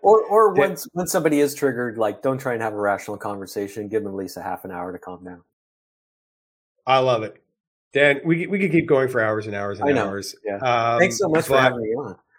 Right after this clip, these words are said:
Speaker 2: Well, thank you. I would invite everybody who is listening, please follow Dan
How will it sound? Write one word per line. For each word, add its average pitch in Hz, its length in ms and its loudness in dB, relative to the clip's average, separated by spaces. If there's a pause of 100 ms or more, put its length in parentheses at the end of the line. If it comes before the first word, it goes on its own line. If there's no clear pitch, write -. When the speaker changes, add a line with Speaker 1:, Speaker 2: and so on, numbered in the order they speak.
(160)
Speaker 2:
Well, 208 220 0
thank 262 240 -2
you. 180 340 0
I 156 100 0
would 175 180 4
invite 175 460 0
everybody 151 540 -2
who 123 140 -8
is 123 140 -8
listening, 123 380 -6
please 240 420 -10
follow 113 640 -6
Dan 95 640 -10